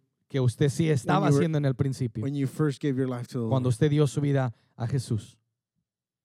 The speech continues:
Speaker 2: Think about this for a minute.
Speaker 1: Piénselo un momento.
Speaker 2: So if, if you can look
Speaker 1: Si
Speaker 2: in
Speaker 1: usted
Speaker 2: retrospect
Speaker 1: pudiera ver en, en, en re-, retrospecto
Speaker 2: a-, and, and think about the things you used to do
Speaker 1: y pensar en las cosas que sí hacía,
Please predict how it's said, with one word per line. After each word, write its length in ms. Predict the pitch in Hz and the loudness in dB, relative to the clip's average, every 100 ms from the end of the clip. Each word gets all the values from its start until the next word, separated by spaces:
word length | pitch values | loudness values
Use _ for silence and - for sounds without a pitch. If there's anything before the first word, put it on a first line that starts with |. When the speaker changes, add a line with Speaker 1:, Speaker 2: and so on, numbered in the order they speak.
| _ _ _ | _ _ _
Speaker 2:
Think 160 | 180 165 | -6 -4
about 240 | 139 127 | -4 -4
this 140 | 127 110 | -6 -10
for 160 | - | -10
a 20 | 117 | -10
minute. 260 | 107 98 | -10 -8
Speaker 1:
Piénselo 400 | - 170 170 165 165 | -2 0 2 2 2
un 80 | |
momento. 500 | 160 156 131 120 120 - _ _ _ _ _ - | 2 -2 -4 -8 -12 -14 _ _ _ _ _ -2
Speaker 2:
So 220 | 185 185 | 4 6
if, 200 | 175 - | 6 2
if 180 | 190 160 | -2 0
you 160 | 190 262 | 2 0
can 160 | 262 226 | 0 2
look 200 | 233 202 - - _ _ _ - | 2 0 -6 -20 _ _ _ -4
Speaker 1:
Si 80 | - | 2
Speaker 2:
in 40 | |
Speaker 1:
usted 160 | 143 196 | 6 6
Speaker 2:
retrospect 300 | 175 180 175 190 | 8 6 6 6
Speaker 1:
pudiera 360 | 185 139 131 - _ _ - | 4 2 -2 -8 _ _ -20
ver 720 | 131 139 147 151 143 160 175 | -20 -16 -10 -6 4 6 6
en, 200 | 165 151 135 | 2 -2 -2
en, 240 | 135 135 | -4 -4
en 80 | 131 | -2
re-, 160 | 127 123 | -2 -4
retrospecto 840 | 135 131 123 127 - 156 - 135 - _ _ _ _ - | -2 -2 0 -2 0 -2 -2 -12 -16 _ _ _ _ -8
Speaker 2:
a-, 140 | 160 165 | -6 -4
and, 260 | 156 147 156 | -4 -6 -6
and 180 | 151 - | -4 0
think 180 | 202 | 2
about 280 | 208 196 185 | 4 4 2
the 80 | 170 | 0
things 280 | - 180 139 | -2 -2 -2
you 60 | 156 | 0
used 280 | 185 185 | 0 0
to 80 | 156 | -2
do 220 | 131 127 117 | -2 0 0
Speaker 1:
y 160 | 147 | 0
pensar 380 | 143 143 165 180 | 2 2 4 2
en 80 | 175 | 4
las 160 | 143 | 2
cosas 300 | - 160 135 | 2 2 0
que 120 | - 143 | -2 0
sí 220 | 185 196 | 4 4
hacía, 380 | 160 - 131 | 4 0 -6